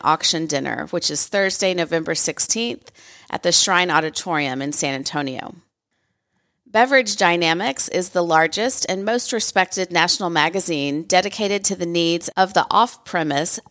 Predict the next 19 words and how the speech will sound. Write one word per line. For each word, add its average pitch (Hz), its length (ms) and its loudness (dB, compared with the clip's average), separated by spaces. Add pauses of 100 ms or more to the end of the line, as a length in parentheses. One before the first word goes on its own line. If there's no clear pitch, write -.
(100)
beverage 165 580 0 (280)
alcohol 160 440 0
retailer, - 580 -4 (500)
whether 190 260 4
it's 165 200 0
the - 140 -2
owner 185 280 2
of 180 120 4
a 165 60 -2
single 165 400 0
liquor 220 300 -2
store, 208 640 0
the 175 80 0
general 180 360 2
manager 175 540 2
of 151 180 0
a 151 80 -2
warehouse 185 500 0
store, 180 580 0